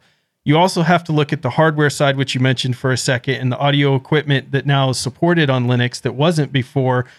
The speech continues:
I was able to go out to the store, buy a Behringer X twelve oh four, plug it into my computer, boot Linux, and it recognizes it right away. I was able to get a Scarlett and do the same thing.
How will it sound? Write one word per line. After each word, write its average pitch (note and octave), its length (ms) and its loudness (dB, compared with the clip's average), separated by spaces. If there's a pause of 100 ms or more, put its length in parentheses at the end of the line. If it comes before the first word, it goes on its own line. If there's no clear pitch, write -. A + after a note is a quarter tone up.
(160)
I C#3 80 2
was F3 180 2
able E3+ 220 2
to E3 100 -2
go D3+ 160 2
out D#3+ 180 4
to D#3 60 -2
the D3 80 0
store, D#3+ 360 2
buy C3 240 2
a C3+ 80 2
Behringer C#3+ 500 4
X C#3+ 220 0
twelve D3+ 240 2
oh C#3+ 100 2
four, D3+ 300 0
plug D3+ 260 0
it D#3 100 0
into D3 320 0
my C#3 140 2
computer, C#3+ 560 0 (220)
boot D#3 280 2
Linux, D#3 400 2
and D3+ 80 4
it D3 100 4
recognizes C3 760 0
it B2+ 100 0
right B2+ 200 0
away. A#2+ 320 -2 (560)
I C#3+ 100 2
was D#3+ 160 4
able D#3+ 160 2
to D3 120 2
get D3+ 140 2
a D#3 60 2
Scarlett D#3+ 580 2
and C3 160 2
do C#3 220 2
the C3 140 -2
same C#3 260 0
thing. C3 340 -2